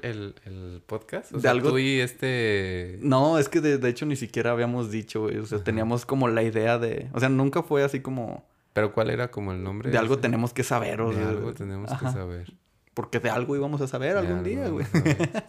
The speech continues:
Speaker 2: <laughs>
Speaker 1: Guau, qué
Speaker 2: No, qué, qué
Speaker 1: interesante.
Speaker 2: bueno que se llamó Ya Estamos Grandes. <laughs>
Speaker 1: Fíjate, yo, pues, por eso el mío se llama
Speaker 2: Sabe
Speaker 1: Sabe
Speaker 2: qué
Speaker 1: qué
Speaker 2: dirás.
Speaker 1: dirás.
Speaker 2: Ajá,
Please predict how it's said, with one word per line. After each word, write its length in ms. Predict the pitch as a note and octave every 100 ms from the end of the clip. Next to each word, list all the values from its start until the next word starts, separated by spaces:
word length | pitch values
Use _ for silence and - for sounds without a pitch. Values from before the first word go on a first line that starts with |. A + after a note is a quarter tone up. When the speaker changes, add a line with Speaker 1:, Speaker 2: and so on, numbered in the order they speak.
| -
Speaker 2:
<laughs> 160 | _ _
Speaker 1:
Guau, 600 | F#2+ F#2 F2+ F#2+ G2 F#2
qué 140 | -
Speaker 2:
No, 60 | C#3
qué, 80 | B2
qué 60 | A2+
Speaker 1:
interesante. 180 | C3+ D3
Speaker 2:
bueno 220 | D3 D3
que 100 | D3
se 80 | A#2+
llamó 200 | A#2 A2+
Ya 100 | A2+
Estamos 380 | A2 A#2 G#2+ G#2+
Grandes. 260 | - B2 -
<laughs> 580 | - - - C#3+ E3
Speaker 1:
Fíjate, 360 | - F#2 F2+ F2+
yo, 180 | G2 B2
pues, 140 | C3 -
por 200 | F#2 F#2+
eso 240 | A2 A#2+
el 100 | G2
mío 160 | G#2 A#2+
se 120 | B2
llama 460 | A#2 B2+ D#3+ F3+ _ _ _ -
Speaker 2:
Sabe 0 |
Speaker 1:
Sabe 320 | - G2+ G#2
Speaker 2:
qué 100 | G#2
Speaker 1:
qué 60 |
Speaker 2:
dirás. 440 | G2+ F#2 - - -
Speaker 1:
dirás. 120 | -
Speaker 2:
Ajá, 140 | B2+